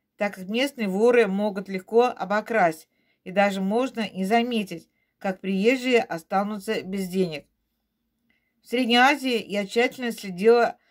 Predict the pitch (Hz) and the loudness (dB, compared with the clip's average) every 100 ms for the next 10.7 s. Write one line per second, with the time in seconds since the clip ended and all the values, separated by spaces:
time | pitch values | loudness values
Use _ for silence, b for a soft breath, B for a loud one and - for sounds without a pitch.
0 | _ - 202 196 202 254 247 214 - 202 | _ -10 -6 -2 2 2 0 -8 -6 -2
1 | 214 190 196 190 202 190 190 - 190 190 | -2 2 2 2 -2 -8 -16 -6 -2 0
2 | 196 - - 220 220 220 196 202 202 196 | -2 -4 -4 -4 -2 -4 -4 0 0 2
3 | 175 151 _ _ _ _ _ 208 202 202 | -2 -4 _ _ _ _ _ -6 -4 4
4 | 226 202 196 214 208 196 262 277 233 180 | 4 4 -4 -2 -2 2 2 2 0 -4
5 | - 165 185 185 175 170 180 196 214 190 | -6 -8 -2 -2 -2 -8 -4 -2 -2 -2
6 | 220 190 214 196 214 220 220 202 180 180 | -6 -6 -12 -4 0 0 2 2 2 -2
7 | 180 160 - _ _ _ _ _ _ _ | -2 -2 -4 _ _ _ _ _ _ _
8 | _ _ _ _ _ - 277 277 269 240 | _ _ _ _ _ 0 2 2 2 4
9 | 226 247 277 - 190 196 196 240 233 214 | 4 4 4 2 -4 -2 2 0 0 -2
10 | 202 - 170 165 - 156 | -2 -6 -8 -10 -10 -12